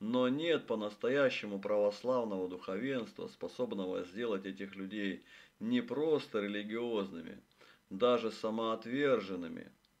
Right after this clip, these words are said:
а православно-религиозными, бескомпромиссно преданными Христу, любящими Бога и правду.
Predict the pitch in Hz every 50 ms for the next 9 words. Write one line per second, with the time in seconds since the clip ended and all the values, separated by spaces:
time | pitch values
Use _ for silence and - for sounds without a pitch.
0 | _ _ - 104 107 104 98 95 101 - 110 113 113 110 107 107 104 101 - -
1 | - 113 120 135 139 131 123 113 101 92 92 95 92 92 92 92 95 95 98 101
2 | 107 123 139 139 135 120 104 - 90 85 82 76 67 - - _ _ - - -
3 | - _ _ - 92 92 117 131 135 127 - - - 131 131 127 120 - 123 127
4 | 123 120 127 143 160 165 156 131 - - 110 101 98 98 104 113 139 147 131 120
5 | 113 110 107 107 107 104 104 95 92 - - _ _ _ _ _ _ _ _ _
6 | _ _ _ - - - - _ _ _ - - 117 113 113 110 101 - - -
7 | - 151 139 127 117 131 127 110 113 107 - - 107 101 101 101 98 101 127 127
8 | 123 107 110 104 98 - 98 110 101 - - 101 107 107 107 104 95 87 82 80
9 | 67 -